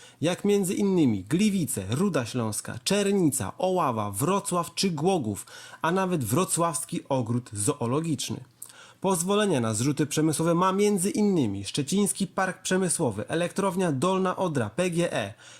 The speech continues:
Carlsberg Supply Company Polska, Zespół Elektrociepłowni Wrocławskich Kogeneracja, Energetyka z Lubina, De Lorenz Balzen Snack World.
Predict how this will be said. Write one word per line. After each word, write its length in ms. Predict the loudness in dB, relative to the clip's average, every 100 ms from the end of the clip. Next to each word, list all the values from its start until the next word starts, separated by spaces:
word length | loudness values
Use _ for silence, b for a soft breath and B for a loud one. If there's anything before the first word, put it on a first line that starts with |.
| B
Carlsberg 580 | 0 0 0 0 -2 -2
Supply 400 | -4 -2 0 -2 -2
Company 440 | -2 0 -2 -2
Polska, 560 | 0 0 0 -2 -4 -4
Zespół 420 | -2 -2 -2 -4
Elektrociepłowni 960 | -2 -2 -2 -4 -2 -2 -2 -2 0 0
Wrocławskich 760 | 0 -2 -2 -2 -2 -6 -6 -2
Kogeneracja, 800 | 0 2 2 2 0 -2 -4 -4 B B B
Energetyka 760 | 0 2 2 0 -2 -2 -2
z 60 | 0
Lubina, 460 | 0 0 0 -2 -6 B B B
De 140 | 0 2
Lorenz 400 | 4 2 2 0
Balzen 480 | 0 0 2 2
Snack 380 | 0 0 -4 -4
World. 440 | -6 -6 -10 -16